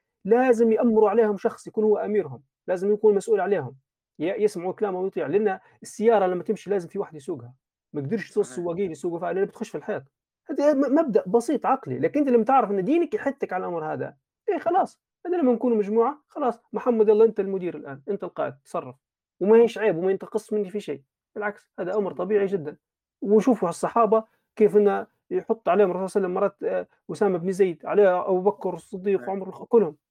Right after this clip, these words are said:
Speaker 1: شاب. ليش؟ إن هو يشوف فيه أعلم. جمع القرآن، كلفوا به، آه، سيدنا زيد. ليش؟ إنه كانوا شاب وأعلم وكذا. كذلك إحنا في أزمتنا زي هذه.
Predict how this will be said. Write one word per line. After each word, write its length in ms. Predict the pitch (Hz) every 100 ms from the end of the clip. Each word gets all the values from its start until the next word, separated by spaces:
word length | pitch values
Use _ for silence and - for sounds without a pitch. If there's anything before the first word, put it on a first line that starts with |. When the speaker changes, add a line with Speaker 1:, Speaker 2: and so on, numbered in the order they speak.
| _
Speaker 1:
شاب. 280 | - 202 - _ _ -
ليش؟ 280 | 320 -
إن 40 | 226
هو 180 | 277 254
يشوف 280 | 226 226
فيه 160 | 262 247
أعلم. 240 | 240 156 _ _ _ _ -
جمع 200 | 240 226
القرآن، 460 | 226 220 185 143 - _ _
كلفوا 340 | 226 208 226
به، 240 | 214 233 220 _ _ -
آه، 280 | 208 202
سيدنا 340 | 190 226 202 214
زيد. 280 | 233 170 _ _ -
ليش؟ 240 | 214 214
إنه 140 | 156 156
كانوا 220 | 202 175
شاب 360 | 135 202 214 180
وأعلم 380 | - 196 208
وكذا. 300 | 208 208 170 _ _ _
كذلك 340 | 381 415 370 -
إحنا 200 | 311 262
في 80 |
أزمتنا 340 | 254 269 302 214
زي 160 | 208
هذه. 260 | 226 175